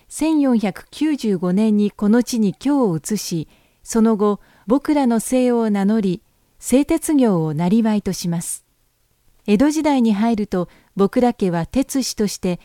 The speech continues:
糸原家、桜井家等、諸家と共に松江藩の有力旧鉄師として名を連ね、しかも中世以来の豪族であったため、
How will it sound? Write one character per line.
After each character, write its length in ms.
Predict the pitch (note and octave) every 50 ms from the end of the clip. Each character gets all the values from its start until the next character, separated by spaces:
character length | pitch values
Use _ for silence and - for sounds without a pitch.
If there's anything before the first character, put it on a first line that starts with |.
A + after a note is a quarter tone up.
| _ _ _
糸 300 | G3 F#3 - - B3+ A#3+
原 260 | A3 A#3+ A3+ A3+ A3
家、 260 | - - F#3+ C#3+ - - _ _ _ _ -
桜 440 | - - A3 - - D4 D4+ D4+
井 100 | D4 C#4
家 160 | - A3 G3+ -
等、 420 | - A3+ A#3 A3 G3 E3+ D3+ - _ _ _ _ _ _
諸 200 | - - D4 D4
家 160 | - C#4+ C4+
と 160 | - A3+ G#3
共 260 | - G#3 G3+ G3+ G#3+
に 240 | G#3+ G#3 G#3 G#3 - -
松 300 | F#3+ F3+ - - - C4+
江 120 | B3+ B3
藩 240 | A3+ A3+ G#3 F#3+ F3+
の 160 | F3+ F3 - - - - _ -
有 240 | F3+ G#3+ B3+ C#4+ C#4
力 340 | D4 C#4+ C4 - B3+ B3 A3+
旧 300 | - - B3+ C#4+ D4+ D4
鉄 320 | D#4 D#4 - - C#4+ C4
師 120 | - -
と 120 | - A3+ G3+
し 80 | -
て 160 | - - F3+ F3
名 200 | E3 F3 G3 A#3
を 60 | B3 - - G#3+
連 200 | G#3 G3+ G3+ F#3+
ね、 180 | E3+ - - _ _ _ _ _ _ _ _ _
し 140 | - - -
か 140 | - C#4+ D4
も 200 | C4 A#3+ G#3+ F#3+
中 240 | - - D4 D#4+ D#4
世 240 | - - C#4 A#3+ A#3
以 140 | A#3+ C4
来 220 | A#3 B3 A#3 G#3+ F#3+
の 100 | F#3 E3+
豪 240 | - F3+ F3+ G#3+ A#3+
族 240 | C#4+ C#4+ C#4 C#4
で 160 | - C4 B3+ C4
あ 60 | C4
っ 40 | B3+
た 140 | - G#3
た 140 | - G3 F3+
め、 200 | E3 E3+ E3 D3+